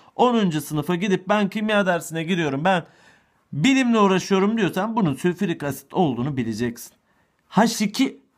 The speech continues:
S O dört olduğunu. H iki, bak dik-, H iki.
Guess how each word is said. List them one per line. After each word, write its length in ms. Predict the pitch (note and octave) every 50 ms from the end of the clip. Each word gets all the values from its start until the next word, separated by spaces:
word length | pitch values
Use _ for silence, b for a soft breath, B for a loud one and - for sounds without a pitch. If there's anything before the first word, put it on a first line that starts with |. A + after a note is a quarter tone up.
| _ _ _
S 260 | - D#3 E3 D#3+ - E3
O 160 | D#3 D3+ E3
dört 240 | G#3 G#3+ G3 - D#3
olduğunu. 320 | C3 A#2+ A2 A2+ G#2+ B B B B
H 180 | - - G#3 A3+ G#3+ - - -
iki, 460 | F3+ D3 - - A#3 G#3 C#3+ - -
bak 220 | - A3 - - - -
dik-, 200 | F3 - - - _ _
H 320 | - G#3 A3 A3 A3 G#3
iki. 240 | G3+ - - C3+ B